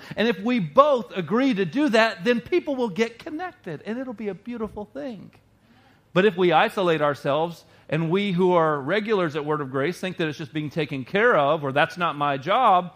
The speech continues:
then w-, it won't happen. And then if the people who are waiting to be connected to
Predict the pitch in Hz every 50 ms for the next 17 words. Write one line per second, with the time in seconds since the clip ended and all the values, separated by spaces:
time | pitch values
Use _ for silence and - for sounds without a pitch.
0 | - - - - - 147 151 185 190 185 185 185 185 180 175 170 156 135 - _
1 | _ _ _ _ _ _ _ - 165 165 160 175 - - 190 185 165 165 156 -
2 | - 156 180 202 208 202 - 165 151 156 165 180 190 196 190 180 - 180 - -
3 | 202 226 214 - 202 185 170 165 180 202 196 185 170 160 160 165 185 202 202 214
4 | 202 180 165 156 185 170 - 185 170 175 175 - - 156 139 - - - 269 302
5 | 277 202 175 175 190